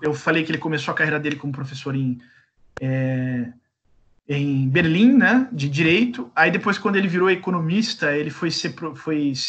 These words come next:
virou professor da Universidade de Freiburg, no sul da Alemanha. E aí, por último, na Universidade de Heidelberg, é, onde ele chegou ali ao ponto máximo da carreira dele, né?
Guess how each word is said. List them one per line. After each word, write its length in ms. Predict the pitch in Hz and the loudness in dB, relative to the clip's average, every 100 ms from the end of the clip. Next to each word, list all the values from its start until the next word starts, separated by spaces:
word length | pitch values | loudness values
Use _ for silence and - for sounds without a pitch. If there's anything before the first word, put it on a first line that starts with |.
| - | -8
virou 260 | 143 147 165 | -6 -2 -2
professor 420 | 160 143 143 160 | -2 -4 -4 -4
da 100 | 156 | -4
Universidade 420 | 151 151 143 139 | -2 -2 -2 -4
de 60 | 135 | -4
Freiburg, 680 | - 147 180 208 208 233 175 | 0 2 2 2 0 0 -2
no 120 | 139 | -8
sul 220 | - 165 | -8 -8
da 80 | 151 | -4
Alemanha. 540 | 135 127 180 208 226 233 _ _ _ _ _ - | -2 -2 -4 -6 -8 -8 _ _ _ _ _ 0
E 80 | 165 | 4
aí, 160 | 196 | 4
por 220 | 233 233 | 4 6
último, 720 | 208 240 240 240 247 262 - _ _ _ - | 8 8 8 6 4 4 -2 _ _ _ -8
na 220 | 175 185 | 0 2
Universidade 580 | 190 185 - 180 180 185 | 2 -4 -4 -4 -4 -4
de 100 | 180 | -6
Heidelberg, 960 | - 180 190 170 156 135 127 120 120 _ _ _ _ - - | 0 2 2 0 -4 -2 -4 -6 -12 _ _ _ _ -20 -10
é, 800 | 139 143 143 143 139 131 127 127 | -6 -4 -2 -2 -2 -2 -4 -6
onde 280 | 156 175 175 | -2 0 2
ele 200 | 190 190 | 0 0
chegou 400 | 165 - 156 175 | -2 -2 0 2
ali 200 | 156 156 | 2 0
ao 100 | 175 | -2
ponto 280 | - 180 180 | -2 -4 0
máximo 500 | 160 180 180 - 143 | 4 4 4 0 -4
da 120 | 139 | -4
carreira 340 | 135 135 151 139 | 0 2 2 2
dele, 380 | 135 139 123 | 2 2 2
né? 280 | 117 - 247 | 0 0 -2